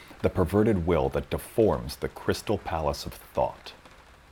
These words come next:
Now, there's a lot of philosophical legwork being done here, so let me tackle this passage from one particular angle, the conflict between rationality and willful freethinking. I want to excise a line from Terta's thesis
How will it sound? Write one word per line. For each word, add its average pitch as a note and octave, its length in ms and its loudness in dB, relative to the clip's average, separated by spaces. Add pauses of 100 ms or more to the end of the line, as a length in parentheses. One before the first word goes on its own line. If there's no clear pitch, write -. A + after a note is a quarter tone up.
(200)
Now, F#2+ 60 2
there's A#2 180 -2
a D3 60 0
lot D3 180 8
of F#2+ 400 6
philosophical F2+ 720 2
legwork D#2 480 2
being D#2 280 -2
done D2+ 220 2
here, D2 280 -2
so - 160 -4
let F#2 140 2
me D#2+ 60 -2
tackle D#2+ 580 0
this C#2+ 180 -4
passage D2 380 0
from D2+ 260 -2
one D2+ 160 2
particular D#2 640 -4
angle, D2 480 -6 (560)
the - 80 -4
conflict G#2+ 580 2
between D2+ 500 -4 (220)
rationality F2+ 920 2
and D#2 320 -2
willful D2+ 400 -2 (340)
freethinking. C#2 600 -4 (920)
I G2+ 60 0
want A#2+ 220 0
to - 120 -4
excise F#2 440 4
a E2 40 0
line E2 220 2
from E2 200 -4
Terta's - 500 -4
thesis - 640 -4